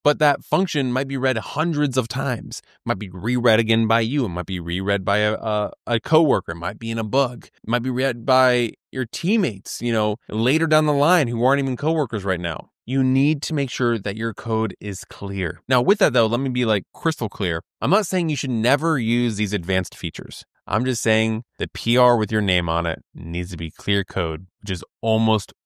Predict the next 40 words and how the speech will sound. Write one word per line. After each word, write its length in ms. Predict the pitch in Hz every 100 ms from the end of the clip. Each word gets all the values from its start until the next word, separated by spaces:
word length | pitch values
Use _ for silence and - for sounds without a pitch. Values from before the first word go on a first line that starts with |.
| -
always 520 | 110 110 110 113 101
better 240 | 98 92
than 160 | 92 90
these 200 | 87 85
one-liners, 920 | 87 92 95 90 82 82 85 82 - _ _ -
unless 380 | - 92 98 95
these 200 | 104 92
one-liners 720 | 85 95 104 95 92 90 85 -
are 340 | 95 85 82 80 _ _
normal 640 | 104 117 143 151 143 135 135
and 160 | 113 101
common 340 | - 107 98
within 240 | 87 82 87
your 120 | 80
group. 280 | 78 - - - -
Now, 180 | 143 135
bad 320 | - 101 127
advice 320 | 151 131 131 135
number 200 | 127 127
five, 460 | 117 98 87 78 _
I'm 120 | 104
calling 300 | 95 104 101
the 100 | 90
ten 260 | 85 147 160
thousand 600 | - 120 131 139 127 127
and 220 | 104 92
one 280 | 90 107 110
query 360 | - 101 95 85
problem. 340 | 87 - - - - -
This 280 | 98 156 190
last 240 | 180 170
one 100 | 180
is 100 | 156
tricky 360 | 135 110 90 92 -
because 260 | 113 135
there's 140 | 120 -
some 160 | 190
truth 260 | 170 147 -
to 80 | -
it, 140 | -